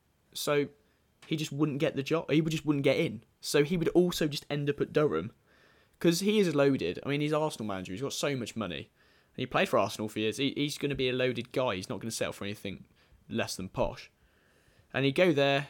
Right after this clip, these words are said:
and he'd waste his money. He'd probably study some pointless degree that he's never gonna use.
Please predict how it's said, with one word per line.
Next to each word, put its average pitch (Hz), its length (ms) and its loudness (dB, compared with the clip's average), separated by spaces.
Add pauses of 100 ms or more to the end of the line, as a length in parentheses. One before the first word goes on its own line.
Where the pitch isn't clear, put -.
(160)
and 131 120 -2
he'd 120 180 0 (280)
waste 147 280 4
his 110 120 -8
money. 120 320 -2 (120)
He'd - 200 -12
probably 113 260 -2
study 113 260 -2
some 110 180 -6
pointless 110 360 -6
degree 107 560 -4
that - 80 -6
he's 107 140 -6
never 120 160 -4
gonna 110 180 -4
use. 127 420 0